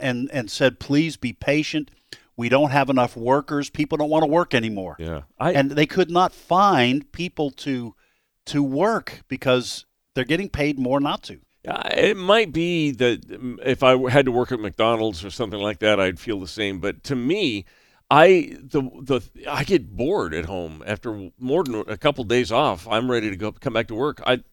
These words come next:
Speaker 2: love what I do.
Speaker 1: Yeah.
Speaker 2: So it's, you know, uh, there's that. But, um,
Speaker 1: Well, this is true. Even I, I mentioned that, uh, someone I know who works in a, uh, just a ma-, a major manufacturing is all I'll say.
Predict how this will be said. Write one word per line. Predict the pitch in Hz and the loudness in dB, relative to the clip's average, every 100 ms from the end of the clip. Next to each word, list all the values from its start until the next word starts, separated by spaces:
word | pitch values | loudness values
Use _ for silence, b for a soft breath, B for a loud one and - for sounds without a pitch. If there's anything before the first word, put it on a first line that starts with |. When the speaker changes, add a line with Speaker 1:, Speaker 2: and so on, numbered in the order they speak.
| - | -4
Speaker 2:
love | 135 123 | 0 0
what | 104 | 0
I | 95 | -2
do. | 170 214 175 190 _ _ | 0 -2 -2 -6 _ _
Speaker 1:
Yeah. | 120 104 80 | 0 0 -2
Speaker 2:
So | - - 135 123 117 117 | -10 0 2 2 0 -4
it's, | - 117 - _ | -4 -6 -6 _
you | 139 123 | -4 -2
know, | 101 98 95 92 | -2 -4 -8 -14
uh, | 92 85 87 - | -8 -8 -8 -10
there's | 117 110 | -8 -6
that. | 92 117 92 67 | -2 2 2 0
But, | 92 101 - _ _ - | -6 -6 -8 _ _ -10
um, | 101 90 76 87 _ _ - - | -8 -8 -10 -18 _ _ -18 -2
Speaker 1:
Well, | 156 | 0
this | 175 240 | 2 0
is | 269 | -2
true. | - 233 196 165 | -4 -2 -2 -2
Even | 160 147 131 b b b | -2 0 0 b b b
I, | 143 | 4
I | 139 | 4
mentioned | 139 151 165 135 123 | 4 4 2 -2 -2
that, | 117 - | -2 -2
uh, | 120 113 | -2 -2
someone | 104 - 135 127 | -4 -4 -2 0
I | 120 | 0
know | 120 117 110 _ b b b - | 2 2 0 _ b b b -8
who | 123 | -6
works | 113 120 120 - | -2 -2 -2 -4
in | 117 | -2
a, | 110 107 107 | 2 2 2
uh, | 113 120 127 | 0 -2 -8
just | 123 113 | -10 -10
a | |
ma-, | 113 113 127 | -2 -2 0
a | 113 | -2
major | 110 123 110 | 2 0 0
manufacturing | 107 110 104 101 110 104 - 98 | -4 -2 -2 -2 -2 -2 -6 -12
is | 92 | -8
all | 101 98 101 | -4 -4 -4
I'll | 95 | -8
say. | 92 - 101 | -12 -8 -8